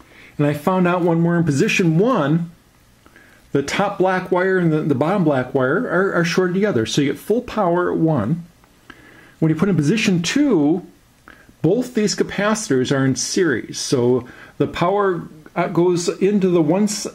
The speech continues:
both sides of these capacitors, and then both, the other side of these two capacitors are hooked up the output wire. When you put in position, uh, three,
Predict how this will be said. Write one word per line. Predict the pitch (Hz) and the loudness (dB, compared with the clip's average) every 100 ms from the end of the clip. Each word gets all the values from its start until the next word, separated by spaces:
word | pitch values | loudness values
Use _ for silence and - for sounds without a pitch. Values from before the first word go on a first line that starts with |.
| - - - - | -16 -20 -20 -6
both | 147 196 | -2 -2
sides | 190 208 190 | 0 0 2
of | 170 | 0
these | 175 | 0
capacitors, | - - 165 160 175 165 | -2 -2 -2 0 0 2
and | 165 156 | 2 0
then | 151 | 2
both, | 175 185 - - | 0 0 -10 -6
the | 190 | 0
other | 190 | 0
side | 175 - 175 | 0 -2 0
of | 170 | 2
these | 160 | 0
two | 165 170 | -2 -6
capacitors | - 156 156 - 127 | -4 -2 0 0 -2
are | |
hooked | 117 170 175 | -2 -2 -4
up | |
the | 170 | -2
output | 156 151 165 | -2 -2 -2
wire. | 131 131 208 - _ _ - - - - - | 0 0 -2 -6 _ _ -20 -20 -20 -16 -2
When | 160 | 0
you | 160 | 0
put | 165 202 | 0 0
in | 190 | 2
position, | 160 143 190 - 185 175 170 | 2 0 0 0 0 2 2
uh, | 156 151 147 127 _ _ _ _ - | 2 0 -2 -6 _ _ _ _ -20
three, | - - - 262 247 151 196 | -20 -8 -2 0 2 2 0